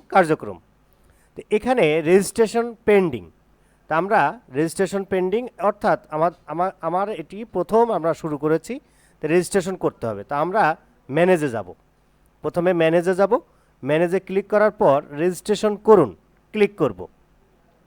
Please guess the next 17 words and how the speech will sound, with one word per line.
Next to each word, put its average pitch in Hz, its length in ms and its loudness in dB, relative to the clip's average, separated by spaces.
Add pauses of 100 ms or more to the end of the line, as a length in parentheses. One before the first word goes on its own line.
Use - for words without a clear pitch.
(640)
ক্লিক 180 240 -2
করলাম, 220 380 2
করার 180 320 4
পর 175 420 6 (160)
দেখুন 180 440 0 (300)
নিচেই 180 600 0 (380)
একটি 202 220 0
অপশন 165 380 4
আছে, - 200 -8 (640)
অপশন 175 320 -2
আছে 202 220 0
"রেজিস্ট্রেশন 175 600 -2
করুন"। 185 460 6 (420)
এখানে 196 380 -2
আমরা 151 360 -2 (420)
ক্লিক 185 240 -4
করব। 92 320 -10